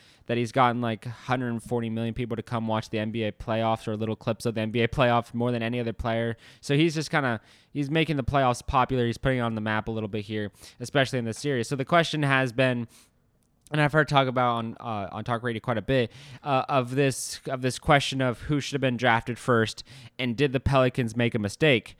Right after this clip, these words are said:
And honestly, if you look at it, I think this, this question is looked at biasedly based off the fact that Zion has not played and is injured,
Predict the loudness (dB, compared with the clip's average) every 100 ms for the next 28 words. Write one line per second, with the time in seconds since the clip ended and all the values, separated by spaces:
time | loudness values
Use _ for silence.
0 | -20 -20 -20 -4 2 4 4 2 0 0
1 | 2 2 6 6 6 4 2 2 2 0
2 | 0 -8 -12 -12 2 4 4 -2 -10 -14
3 | _ _ _ -14 -2 0 0 2 4 4
4 | -2 -2 -2 -2 0 -2 2 2 2 2
5 | 2 2 2 -2 -6 -4 -2 0 0 2
6 | 2 2 0 2 2 4 0 0 0 2
7 | 0 -2 -4 -2 0 0 0 0 2 2
8 | -2 -6 -16 -4 -2 2 0 2 2 2